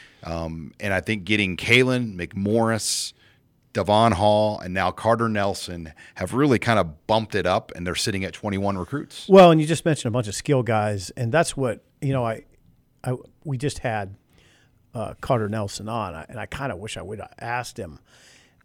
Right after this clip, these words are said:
Speaker 2: how much of you picking Nebraska is just stems from the excitement you have about the skill position in your, in your recruiting class? I mean, you mentioned Malachi,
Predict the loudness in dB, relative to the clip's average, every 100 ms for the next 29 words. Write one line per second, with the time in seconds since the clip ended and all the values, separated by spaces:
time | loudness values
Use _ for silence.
0 | _ _ -20 -12 -8 -6 -6 -6 -8 -12
1 | _ _ _ _ _ _ _ _ _ -6
2 | -4 -4 -4 -6 -4 -4 -4 -6 -6 -6
3 | -6 -8 -12 -14 -18 -20 -20 _ _ _
4 | -8 -8 -8 -8 -6 0 2 2 0 -2
5 | 0 -2 -6 -4 4 4 4 2 -6 -4
6 | -4 -4 -6 -2 0 0 -6 -12 -18 _
7 | -20 -20 -20 -20 -4 0 2 4 6 4
8 | 2 -2 -16 _ _ _ _ -8 -6 -4
9 | 2 2 4 2 2 2 4 4 4 2
10 | 0 -2 0 -2 -2 -2 -2 -2 -2 -4
11 | -6 -2 2 4 4 2 0 0 2 2
12 | -2 -6 -10